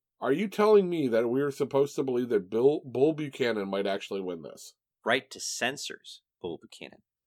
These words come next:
Speaker 1: True.
Speaker 2: It's very important.
Speaker 1: You know, nine times
Speaker 2: Who,
Speaker 1: out of
Speaker 2: who did not wear his tie, <laughs> which they made a, a joke about in commentary, too.
Speaker 1: And that's why he didn't win.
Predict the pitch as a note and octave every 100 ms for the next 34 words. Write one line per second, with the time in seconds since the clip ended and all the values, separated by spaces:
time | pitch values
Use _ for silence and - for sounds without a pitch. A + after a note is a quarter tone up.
0 | _ _ _ _ _ - - - G#2+ E2+
1 | - _ _ _ _ _ _ _ - D#2+
2 | E2+ G2 G#2+ F#2 - _ _ _ - _
3 | _ _ _ _ _ - - C#3 B2+ C3
4 | D3 D#3 D#3 D#3+ D3+ D#3+ D#3+ E3 F3 G3
5 | F#3+ G3+ A3+ F#3+ E3+ - - F#3 A2 D#2
6 | E2 _ _ _ - A#3 G3+ G3 G3+ E3+
7 | D#3+ E3 E3 F3 E3+ D3+ C#3+ C#3+ C3 D#3+
8 | D#3 C3+ A#2 G2+ G2+ B2 A#2+ G2+ E2+ E2
9 | - A#2 G2 _ _ - A#2 G#2 A2+ A#2+
10 | A#2 A#2 A#2+ B2+ A#2+ E3 C#3+